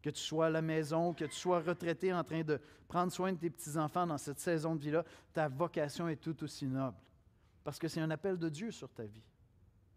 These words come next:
Moi, je trouve ça extrêmement stimulant. Ça m'aide à accepter des tâches qui sont peut-être p-,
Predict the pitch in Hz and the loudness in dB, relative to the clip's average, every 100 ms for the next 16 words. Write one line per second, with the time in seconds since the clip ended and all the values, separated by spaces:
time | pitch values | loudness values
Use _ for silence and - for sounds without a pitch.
0 | - _ _ _ _ - - 180 - 135 | -20 _ _ _ _ -16 -8 -6 -6 -6
1 | 160 147 - 139 147 147 - 143 135 123 | -4 -4 -4 -2 -2 -4 -6 -4 -2 -2
2 | 113 - - _ _ - - - 135 160 | -6 -12 -20 _ _ -20 -14 -6 0 0
3 | 180 156 143 - 127 170 156 143 143 151 | 2 0 0 -6 -2 -2 0 0 0 -2
4 | - - 139 123 131 139 - - | -4 -8 -6 -6 -4 -6 -8 -16